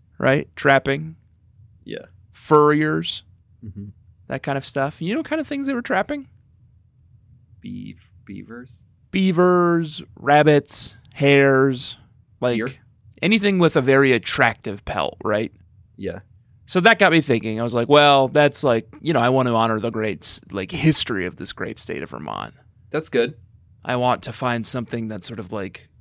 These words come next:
Speaker 1: honors the tradition of, like, trapping and furriers here. Something with an especially attractive pelt.
Speaker 2: Oh, no.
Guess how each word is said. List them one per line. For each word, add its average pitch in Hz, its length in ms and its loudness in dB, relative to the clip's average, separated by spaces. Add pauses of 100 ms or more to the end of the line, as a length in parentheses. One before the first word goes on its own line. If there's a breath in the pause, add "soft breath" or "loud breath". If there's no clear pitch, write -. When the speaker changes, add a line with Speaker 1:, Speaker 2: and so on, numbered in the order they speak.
(120)
Speaker 1:
honors 123 540 -2
the 110 460 -6 (140)
tradition 131 460 -6
of, 110 400 -10
like, 92 260 -8 (300)
trapping 117 580 0
and 110 120 -12
furriers 107 720 -4
here. 76 420 -12 (320)
Something 151 460 0
with 135 160 -2
an 123 80 -2
especially 120 560 -4
attractive 113 640 -2
pelt. - 480 -2 (540)
Speaker 2:
Oh, 104 100 -12
no. 85 440 -12